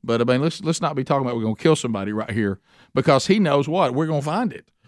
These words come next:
So, so he's, he's saying, "So let's, let's, uh, l-, let's tap the brakes on that a little bit, but, but I will say to you that if we find it,"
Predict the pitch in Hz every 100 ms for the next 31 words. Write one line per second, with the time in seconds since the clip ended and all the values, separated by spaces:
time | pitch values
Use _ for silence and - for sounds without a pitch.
0 | _ _ _ - 147 147 110 160 139 135
1 | 160 147 - 131 143 - 147 139 131 -
2 | 131 151 170 - 151 160 180 - 165 139
3 | - _ _ _ _ - 143 165 180 -
4 | 165 160 123 131 147 160 - 139 143 139
5 | 143 143 147 151 156 127 135 127 131 127
6 | 143 156 147 - 156 151 - 139 151 151
7 | 104 113 - _ _ _ - 117 127 131
8 | 120 143 143 160 165 127 110 123 -